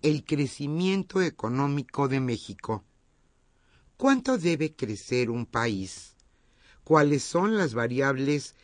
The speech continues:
que hacen que una nación crezca? ¿En qué punto se encuentra México? Esto del crecimiento,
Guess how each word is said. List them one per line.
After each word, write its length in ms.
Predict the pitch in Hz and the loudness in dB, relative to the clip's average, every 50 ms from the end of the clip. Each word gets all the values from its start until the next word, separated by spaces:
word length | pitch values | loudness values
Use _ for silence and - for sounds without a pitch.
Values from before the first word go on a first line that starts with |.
| _ - - _ _ _ | _ -20 -20 _ _ _
que 160 | - 185 190 190 | 4 6 6 8
hacen 520 | 208 233 226 - - - 214 208 220 233 - _ _ _ | 6 4 2 0 -2 -2 -2 -2 -4 -6 -12 _ _ _
que 160 | - 156 147 135 | -2 0 2 2
una 420 | 139 143 147 151 147 151 151 - - | 2 2 2 2 2 0 0 -2 -4
nación 640 | 113 123 113 107 101 - - - 131 127 127 123 123 | -4 -4 -4 -4 -4 -6 -6 -4 -4 -4 -4 -4 -6
crezca? 640 | - - 127 113 113 98 - - - - 104 101 - _ _ _ _ _ _ _ _ _ _ _ _ - - _ _ | -4 -2 -2 -2 -2 -2 -6 -8 -4 -4 -2 -2 -4 _ _ _ _ _ _ _ _ _ _ _ _ -20 -20 _ _
¿En 220 | 185 185 180 180 | 0 2 2 0
qué 240 | - _ - 226 220 | -2 _ 0 0 0
punto 480 | - - 196 196 190 185 180 - 147 131 | 0 0 0 0 0 0 -2 -4 -4 -4
se 200 | - - 110 110 | -4 -6 -6 -6
encuentra 560 | 110 113 110 - 120 123 120 - - 120 123 | -6 -6 -4 -4 -2 -2 -2 -2 -2 -2 -2
México? 640 | 117 110 90 80 - - 87 - - - 92 92 - _ _ _ _ _ _ _ _ _ _ _ _ _ _ _ | -2 -4 -4 -6 -8 -12 -16 -12 -10 -10 -10 -10 -14 _ _ _ _ _ _ _ _ _ _ _ _ _ _ _
Esto 260 | - 233 - - 233 | -6 -6 -2 0 2
del 160 | 226 226 190 | 2 2 2
crecimiento, 920 | - - 156 147 - - 156 151 165 165 160 160 156 - - 160 156 135 - | 0 -2 -2 -2 -2 -4 -4 -2 -2 0 0 -2 -2 0 0 0 0 0 -2